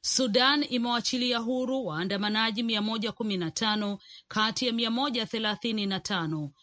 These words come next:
wanaopinga mapinduzi ambao walikusanyika kwa wiki kadhaa, ofisa mmoja wa Umoja wa Mataifa alisema Alhamis,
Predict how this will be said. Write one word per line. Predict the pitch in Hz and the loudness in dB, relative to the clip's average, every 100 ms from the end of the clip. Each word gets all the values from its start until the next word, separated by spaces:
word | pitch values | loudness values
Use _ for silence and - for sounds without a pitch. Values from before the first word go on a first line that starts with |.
| _ 185 | _ -2
wanaopinga | 220 233 226 269 233 170 | 0 0 -2 -2 -2 -2
mapinduzi | 165 165 185 175 233 202 214 214 | -4 -4 -2 -2 -2 -2 -2 -4
ambao | - 143 175 | -4 -4 -2
walikusanyika | 185 190 190 160 202 214 277 240 | -2 -2 -4 -2 0 0 0 -2
kwa | - | -2
wiki | 190 202 - | -2 -2 -4
kadhaa, | 180 185 151 185 180 156 131 - - _ | -4 -2 0 0 0 -2 -6 -16 -20 _
ofisa | - 143 208 202 226 196 | -10 -4 -2 0 0 0
mmoja | 196 196 247 240 208 | 0 0 0 0 0
wa | |
Umoja | 175 196 202 190 | 0 0 0 -2
wa | |
Mataifa | 175 165 208 226 - 226 | -2 -2 -2 -2 -2 -2
alisema | 226 214 - 233 196 190 | -2 -2 -2 -2 0 0
Alhamis, | 196 190 202 165 147 147 - | -2 -2 -2 -2 -2 -2 -6